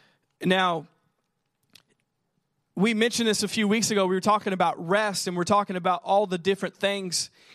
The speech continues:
in the Old Testament, all the different commandments that God gave to his people. And we're talking about what happened by the time that Jesus came along. So let me try to explain to you this in the, the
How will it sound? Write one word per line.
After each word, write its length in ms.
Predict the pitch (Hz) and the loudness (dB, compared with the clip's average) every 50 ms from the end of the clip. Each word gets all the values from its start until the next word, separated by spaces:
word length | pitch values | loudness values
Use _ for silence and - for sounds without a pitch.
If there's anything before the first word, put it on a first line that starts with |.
| _ _ - | _ _ -4
in 160 | 202 196 202 | -2 -2 0
the 120 | 185 190 | 2 2
Old 180 | 202 220 214 175 | 2 2 2 0
Testament, 500 | 208 202 202 190 175 - 185 185 185 180 | 0 -2 -2 -2 -4 -6 -6 -6 -2 0
all 120 | 190 202 | 0 0
the 120 | 190 196 185 | 0 -2 -4
different 280 | 202 185 175 170 - | -4 -4 -6 -8 -6
commandments 680 | - 190 180 180 185 196 202 202 196 175 170 - - - | -4 -4 -2 -2 -2 -2 -2 -2 -4 -6 -6 -6 -6 -4
that 200 | 170 170 170 170 | -4 -4 -2 0
God 320 | 180 185 175 170 175 170 | 0 0 0 -2 -4 -6
gave 280 | - 196 196 190 190 180 | -4 -2 -2 -2 -2 -2
to 160 | - - 180 | -4 -4 -4
his 120 | 170 160 | -6 -6
people. 580 | - - - 202 196 196 - 175 165 165 160 - _ _ _ _ _ - - - - - _ _ | -8 -6 -6 -4 -4 -4 -4 -4 -4 -4 -6 -8 _ _ _ _ _ -20 -20 -20 -20 -20 _ _
And 80 | - 175 | -4 -2
we're 60 | 180 | 0
talking 280 | 220 214 220 196 202 | 2 0 0 0 -2
about 220 | 190 185 185 170 175 | 0 0 0 2 2
what 180 | 190 196 196 | 2 0 0
happened 460 | 175 - 208 214 233 247 - 208 190 185 | 0 0 0 2 2 0 -2 -2 -2 2
by 140 | 185 185 | 0 0
the 100 | 180 180 | 0 -2
time 240 | 175 202 196 190 196 | -6 -4 -4 -2 -2
that 100 | 185 175 | -4 -4
Jesus 440 | 156 156 190 214 240 233 190 190 - | -2 -2 -2 -2 -2 -2 -2 -4 -4
came 240 | - 196 175 165 160 | -4 -4 -4 -4 -4
along. 440 | 156 160 156 156 151 151 147 147 147 _ _ _ _ _ _ _ _ _ _ _ _ _ - _ _ _ _ _ _ _ - | -4 -4 -2 -2 -2 -2 -4 -8 -14 _ _ _ _ _ _ _ _ _ _ _ _ _ -20 _ _ _ _ _ _ _ -6
So 200 | - - 226 247 | -4 -2 0 0
let 100 | 294 330 | 0 -2
me 80 | 349 | -2
try 160 | - 311 269 | -2 -2 -2
to 80 | 240 220 | 0 -2
explain 440 | 202 - - - 240 208 196 190 185 | -2 -4 -4 -4 -2 -2 -2 -2 -6
to 100 | - 185 | -8 -8
you 220 | 170 160 156 156 151 | -8 -8 -8 -10 -8
this 360 | 139 160 160 160 156 - - | -4 -2 -2 -2 -2 -4 -6
in 100 | 156 147 | -6 -10
the, 100 | 147 151 - _ _ _ _ | -14 -14 -18 _ _ _ _
the 160 | - 156 147 | -12 -12 -12